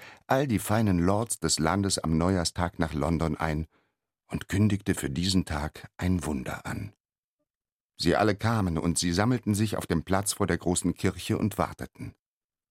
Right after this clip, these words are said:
Und das Wunder geschah. Also eigentlich mehrere Wunder. Zunächst nämlich zauberte Merlin einen gigantischen Felsbrocken in die Mitte des Marktplatzes. Und in dem Felsblock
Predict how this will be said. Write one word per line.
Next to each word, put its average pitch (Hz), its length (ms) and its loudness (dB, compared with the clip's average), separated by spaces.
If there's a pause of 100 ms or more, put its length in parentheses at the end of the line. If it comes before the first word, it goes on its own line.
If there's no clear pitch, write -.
(100)
Und 95 160 -2
das - 220 2
Wunder 73 240 -4
geschah. - 520 -4 (720)
Also 78 480 0 (580)
eigentlich 104 560 0
mehrere 98 540 0
Wunder. 58 420 -6 (920)
Zunächst 107 560 4
nämlich 95 580 -2 (500)
zauberte 160 460 -2
Merlin 120 640 0
einen 101 320 0
gigantischen 127 640 -2
Felsbrocken - 720 -4
in 107 160 -2
die 120 100 2
Mitte 143 280 0
des - 220 2
Marktplatzes. - 720 -4 (720)
Und 95 160 2
in 104 140 8
dem 90 120 2
Felsblock - 640 -2